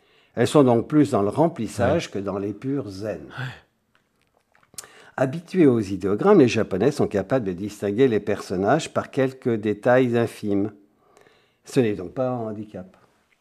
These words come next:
Speaker 1: Alors, nos Fabuleuses font apparaître, par exemple, autour de la tête des personnages, des éléments symboliques comme les fleurs, ou des éléments expressionnistes comme les éclairs de surprise,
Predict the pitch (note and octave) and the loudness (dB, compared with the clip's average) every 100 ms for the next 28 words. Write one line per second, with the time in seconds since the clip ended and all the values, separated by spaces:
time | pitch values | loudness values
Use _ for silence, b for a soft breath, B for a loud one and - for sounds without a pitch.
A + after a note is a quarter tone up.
0 | _ _ B B B B B B B C3 | _ _ B B B B B B B 6
1 | D3 A3 A3+ A#3 D#3 C#3 E3 B3+ - - | 8 10 8 6 6 6 6 4 0 2
2 | D3 C3+ G#2 G2+ G3 G#3 G2 F2+ F#2 F3+ | 2 4 2 2 2 0 -2 -2 0 2
3 | C4+ B2+ A2+ G#2+ G#2 G#2 A#2 F#2 G2 G#2+ | 2 -2 -2 0 0 0 0 0 -2 -2
4 | F#2 G2+ G2+ F#3 A#3 - B2 C3 C#3 C#3+ | -4 -2 2 4 2 0 2 6 8 10
5 | F#3+ G3+ G3 D#3 B2 C#3 - - G#3 G#3+ | 10 8 4 4 2 0 -4 -2 0 2
6 | G#3 - D3 C3 C3+ - _ _ _ _ | 0 0 0 0 -2 -12 _ _ _ _
7 | _ _ _ b b b - D3+ D3+ C3 | _ _ _ b b b 0 6 6 8
8 | C3+ B2 A2+ A2 D3 - - B2+ - G#2 | 6 6 4 4 4 2 -2 -2 0 0
9 | A2+ G#3 - - C#3+ B2+ A2 G#2+ A2 A#2+ | 2 0 -2 2 6 6 6 2 0 0
10 | G#2 G2+ F#2+ - D3+ - A3 B3 A#3+ | 2 0 -2 -2 -6 -2 -2 -2 -6